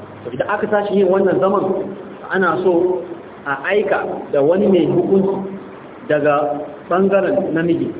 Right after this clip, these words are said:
da kuma wani mai hukunci daga ɓangaren ita matan, sai su zo su zauna. Duk wanda za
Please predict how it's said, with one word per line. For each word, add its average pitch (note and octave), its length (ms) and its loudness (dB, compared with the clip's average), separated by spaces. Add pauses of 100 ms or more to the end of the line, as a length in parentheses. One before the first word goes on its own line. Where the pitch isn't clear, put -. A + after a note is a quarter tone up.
(560)
da C3+ 80 -2
kuma F3+ 220 2
wani G3+ 220 4
mai F3 200 6
hukunci G#3 500 2 (640)
daga C#3+ 260 2
ɓangaren F#3 760 2
ita F3 180 0 (240)
matan, C3 320 -2 (680)
sai E3 120 2
su E3 120 -6
zo D3+ 120 2
su D3 180 -4
zauna. C3+ 220 0 (1700)
Duk A3+ 120 4 (260)
wanda A3 280 2
za G3 140 2